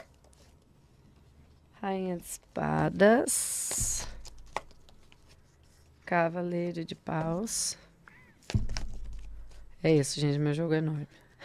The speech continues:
<laughs> Hum. Eu quero entender essas daqui. E não, vai deixar.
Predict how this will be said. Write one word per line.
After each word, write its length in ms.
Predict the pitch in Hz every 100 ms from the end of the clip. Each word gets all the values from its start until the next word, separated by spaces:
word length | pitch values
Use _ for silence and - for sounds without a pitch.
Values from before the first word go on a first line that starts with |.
| -
<laughs> 540 | 180 - 330 - - - - - - - - - - - - - _ - - -
Hum. 220 | 180 165 - - - - - - _ _ _ _ - - - -
Eu 80 | 170
quero 240 | 175 196
entender 580 | 202 202 190 190 185 -
essas 360 | 185 214 247
daqui. 580 | 214 175 - - 151 143 - - - - - - - - - - -
E 40 | 147
não, 520 | 147 156 165 160 156
vai 180 | 98 -
deixar. 560 | - - - - 143